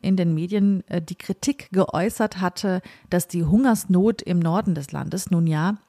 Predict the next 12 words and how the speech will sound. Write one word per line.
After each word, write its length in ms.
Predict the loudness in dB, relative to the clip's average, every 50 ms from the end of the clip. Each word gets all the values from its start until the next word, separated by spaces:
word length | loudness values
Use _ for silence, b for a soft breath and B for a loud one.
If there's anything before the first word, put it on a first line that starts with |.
| _ _
menschengemacht 1120 | -4 0 2 4 4 4 2 2 2 2 2 2 0 0 -2 -4 -6 -8 -10 -14 -18 -20 -20 -18 -10
sei. 480 | -6 -4 -4 -4 -4 -6 -8 -8 -10 B B B B B B B
Konkret, 560 | B 0 0 0 2 2 4 6 4 4 2 B B B B
sie 140 | B -2 0
sei 380 | 0 2 4 4 6 6 4 4
das 220 | 2 0 -2 -2 -2
Resultat 680 | -2 0 0 -2 -2 -2 -4 -2 0 0 0 -2 -4 -10 B B B B
der 120 | 0 2 2
Entscheidungen 640 | 2 0 -2 -2 0 0 2 2 2 4 4 4 2
von 200 | 2 0 -2 -2
Abiy 260 | -2 -4 -4 -4 -4 -4
Ahmeds 480 | -6 -4 -2 0 0 0 -2 -4 -12